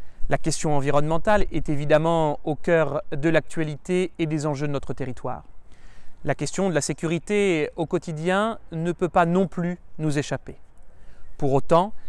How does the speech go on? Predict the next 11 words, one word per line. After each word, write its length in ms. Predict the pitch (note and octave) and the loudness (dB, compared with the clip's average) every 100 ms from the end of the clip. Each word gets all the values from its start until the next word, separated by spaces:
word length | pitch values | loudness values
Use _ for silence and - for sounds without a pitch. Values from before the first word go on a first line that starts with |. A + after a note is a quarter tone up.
| - | -2
celle 520 | - - F3+ F3+ D3+ - | 0 2 4 4 4 2
du 200 | C#3+ D#3 | 0 0
vivre 240 | D#3+ F#3 D#3 | -2 0 0
ensemble 540 | D3+ - D#3 E3 E3 - G3+ | 2 2 2 4 4 4 4
est 180 | F#3+ - | 0 2
essentielle 760 | A3 - F#3+ - G#3 G#3+ A3+ - - - | 4 6 4 4 2 2 2 4 4 4
et 320 | G3+ F#3+ F3+ | 4 6 6
nous 220 | F3 E3 | 4 2
y 40 | |
sommes 260 | F3+ G#3+ G3+ | 2 6 6
ici 380 | C#3+ - F#3 | 6 4 2